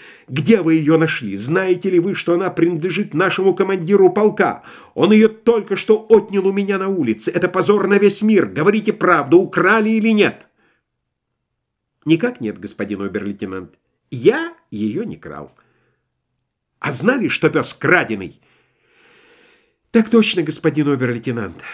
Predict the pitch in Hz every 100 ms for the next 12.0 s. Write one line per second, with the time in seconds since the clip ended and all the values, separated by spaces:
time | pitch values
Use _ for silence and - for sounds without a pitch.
0 | - 127 104 170 226 208 - 143 127 143
1 | 147 - 110 110 107 90 85 - _ _
2 | _ _ _ 220 202 190 185 - - 220
3 | 214 175 - 180 180 170 190 190 180 160
4 | 131 - 147 139 208 185 156 - - -
5 | - _ _ - 247 226 202 202 208 190
6 | - 208 190 147 131 120 175 120 - -
7 | - - - - 147 185 175 175 110 104
8 | 170 - - - 190 190 180 135 - -
9 | - 180 185 220 196 127 117 - 202 170
10 | 143 107 - - 208 - - - 202 147
11 | 113 135 165 196 175 196 208 165 98